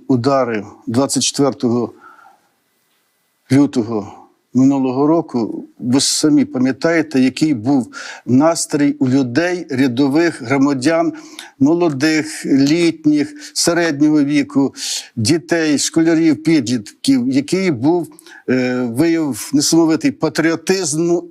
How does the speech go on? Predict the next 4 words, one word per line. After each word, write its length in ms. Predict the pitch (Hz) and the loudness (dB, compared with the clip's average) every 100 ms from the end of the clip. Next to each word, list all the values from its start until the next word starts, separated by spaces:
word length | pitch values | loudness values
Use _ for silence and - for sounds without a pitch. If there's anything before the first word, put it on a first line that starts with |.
| - - | -4 0
ентузіазму. 880 | 156 - 320 127 160 180 165 160 165 | 0 2 0 2 2 2 0 0 0
Всі 540 | - - 175 208 226 - | 0 -2 0 0 -2 -6
були 440 | 117 151 294 190 | -2 0 2 2
готові 680 | 196 143 147 165 185 170 | 0 -2 -2 0 0 0